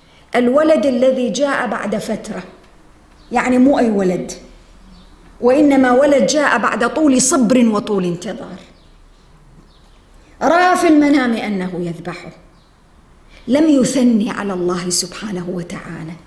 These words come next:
لم يتواصل ويقول: "يا رب يمكن أنا غلطت، خليني أشوف رؤية ثانية، نام مرة ثانية، يمكنها أبغى في أحلى". أبدًا.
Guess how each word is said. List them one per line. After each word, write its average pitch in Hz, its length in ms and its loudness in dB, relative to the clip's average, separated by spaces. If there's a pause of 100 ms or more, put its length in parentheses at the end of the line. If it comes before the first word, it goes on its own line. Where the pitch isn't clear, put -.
(100)
لم 254 480 2 (140)
يتواصل 214 800 -4
ويقول: 208 440 -4 (320)
"يا 247 140 4
رب 254 220 2
يمكن 269 420 0
أنا 247 180 0
غلطت، 254 460 -2
خليني 247 380 0
أشوف 247 300 -2
رؤية 240 280 0
ثانية، 247 380 -2
نام 247 320 -2
مرة 233 220 0 (100)
ثانية، 247 380 -2 (340)
يمكنها 254 600 2
أبغى 247 320 0
في 254 80 -6
أحلى". 269 340 -2
أبدًا. 214 760 2